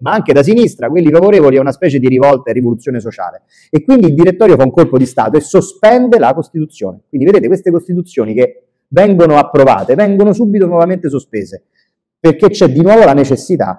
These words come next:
di prendere su di sé tutto il potere. Il potere attraverso cosa? L'esercito. Quindi segnatevi che questa fase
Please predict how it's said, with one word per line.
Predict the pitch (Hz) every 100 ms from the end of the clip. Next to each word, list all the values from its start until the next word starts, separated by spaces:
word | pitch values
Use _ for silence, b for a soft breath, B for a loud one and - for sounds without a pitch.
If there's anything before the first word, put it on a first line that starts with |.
| b b
di | - 131 165 -
prendere | 135 117 120 123 -
su | - 156
di | 185
sé | - -
tutto | 233 233 185
il | 156
potere. | - 127 104 107
Il | 104
potere | 170 240 202
attraverso | 190 220 196 240
cosa? | 240 262 262 269 254 B -
L'esercito. | - 98 98 92 - 101 98 98
Quindi | 160 196 165
segnatevi | 117 120 120 92 98 98
che | 107
questa | - 196 - 107
fase | 135 143 156